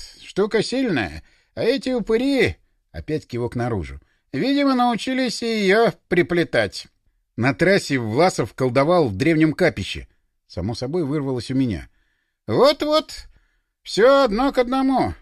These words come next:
Места силы. Ладно, пойдём отсюда, посмотрим, что второму в машине было нужно».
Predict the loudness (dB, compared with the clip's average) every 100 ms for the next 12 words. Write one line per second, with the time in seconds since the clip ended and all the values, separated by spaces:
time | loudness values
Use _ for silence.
0 | _ _ _ -4 0 0 2 2 2 -2
1 | -2 -2 -6 _ _ _ _ -2 4 6
2 | 6 4 4 4 4 4 2 0 0 2
3 | 0 2 0 0 0 2 0 2 2 4
4 | 4 4 2 0 0 2 4 4 4 2
5 | 0 -2 -6 -8